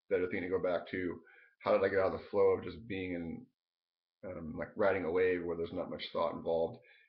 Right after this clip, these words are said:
and just where things are kinda going by feel a bit. And, um, then when that decision point comes, you know, it's like, okay, I am in the decision point, and there's a decision maker now, so what's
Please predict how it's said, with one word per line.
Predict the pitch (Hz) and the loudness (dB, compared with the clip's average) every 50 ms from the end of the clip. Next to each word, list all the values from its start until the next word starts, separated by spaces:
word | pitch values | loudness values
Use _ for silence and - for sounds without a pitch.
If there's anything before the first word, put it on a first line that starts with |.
| _ - - | _ -14 -12
and | - - - | -12 -10 -8
just | 82 - - - - - | -8 -10 -10 -12 -14 -4
where | - 98 87 - - | -2 -2 -2 -2 -4
things | 95 92 85 80 87 | -6 -6 -6 -6 -8
are | 87 | -6
kinda | - 90 82 78 95 92 - - _ _ - - - _ _ - | -6 -6 -4 -4 -6 -10 -12 -18 _ _ -20 -20 -20 _ _ -6
going | 92 90 85 87 90 | -4 -2 -2 -2 -2
by | 90 - - - - - | -2 -4 -4 -8 -6 -2
feel | 117 110 101 101 95 85 90 | 0 2 2 2 2 2 0
a | 87 | -2
bit. | 85 90 90 - - - - - - - - - - - - _ _ _ | 0 0 0 0 -2 -8 -16 -20 -20 -20 -20 -20 -20 -20 -20 _ _ _
And, | - 98 - - 87 85 | -8 -6 -6 -4 -4 -2
um, | 82 82 82 80 76 76 76 - _ _ _ _ _ _ _ _ _ _ - - | -2 -2 -2 -4 -6 -8 -8 -12 _ _ _ _ _ _ _ _ _ _ -10 -8
then | 95 92 | -6 -6
when | 92 90 | -4 -4
that | 87 - - | -6 -4 -6
decision | 101 98 - 151 165 135 113 - - | -6 0 2 2 4 4 2 2 2
point | 110 92 87 - | 0 -2 -2 -2
comes, | - 101 90 87 87 - 90 | -4 -4 -4 -4 -4 -6 -6
you | 95 | -6
know, | 87 87 90 | -6 -6 -6
it's | 85 - - | -6 -8 -8
like, | 87 82 - - - _ - 87 - - _ _ _ 107 | -8 -8 -8 -12 -18 _ -20 -20 -20 -20 _ _ _ -6
okay, | 95 - - 92 90 92 92 92 92 - - | -6 -2 0 0 2 2 2 0 -4 -4 -2
I | 95 92 | -2 0
am | 87 - 110 117 117 | 2 4 6 6 6
in | 113 113 | 6 4
the | 110 | 2
decision | 101 95 - 110 104 101 92 | 0 -2 -2 -2 -2 -2 -4
point, | 90 - 87 87 90 90 - - _ _ - | -4 -4 -4 -4 -4 -6 -8 -12 _ _ -12
and | 92 92 90 92 90 - - - _ _ _ _ _ _ _ _ _ _ _ _ _ _ _ _ _ _ _ _ _ | -10 -8 -8 -8 -8 -8 -10 -14 _ _ _ _ _ _ _ _ _ _ _ _ _ _ _ _ _ _ _ _ _
there's | 90 98 104 101 104 | -2 -2 0 0 0
a | 104 | 0
decision | 87 98 95 - 123 120 110 104 101 98 | 0 0 -2 0 2 2 2 2 0 2
maker | 101 110 113 - 107 98 95 | 0 0 0 0 -2 -2 0
now, | 90 85 85 85 85 90 - - - - | 0 0 2 2 2 2 0 -2 -6 -4
so | - 92 90 90 90 87 90 90 87 - - | -2 0 2 2 0 0 -2 -4 -6 -10 -12
what's | - 92 95 98 101 98 92 - - | -12 -8 -4 2 2 2 2 2 -2